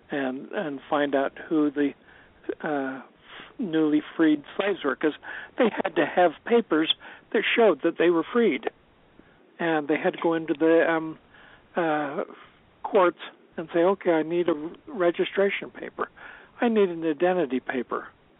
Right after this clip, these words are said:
And so in, starting in Vermont, you had those kind of records being created.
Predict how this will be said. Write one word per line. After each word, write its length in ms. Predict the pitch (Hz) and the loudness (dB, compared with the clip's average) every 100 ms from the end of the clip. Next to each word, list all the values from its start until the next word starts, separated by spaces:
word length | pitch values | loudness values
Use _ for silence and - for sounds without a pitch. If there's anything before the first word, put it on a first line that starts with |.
| _ - _ _ | _ -20 _ _
And 240 | 160 143 139 - | -4 -4 -4 -2
so 200 | 165 147 | 2 2
in, 380 | 143 135 143 - 113 - | 2 -4 -10 -12 -12 -4
starting 380 | 175 160 170 160 | 0 2 0 -2
in 120 | 143 | -4
Vermont, 540 | 143 143 180 147 151 - _ - _ - | -4 0 0 0 -2 -14 _ -20 _ -4
you 120 | - | -4
had 360 | - 165 151 135 | -2 -2 -2 2
those 240 | 165 165 | 2 0
kind 260 | - 165 147 | -4 -6 -4
of 100 | 135 | -2
records 360 | 147 - 143 | -2 -2 -6
being 240 | - 156 143 | -8 -10 -8
created. 520 | 180 180 196 135 | -2 0 0 -2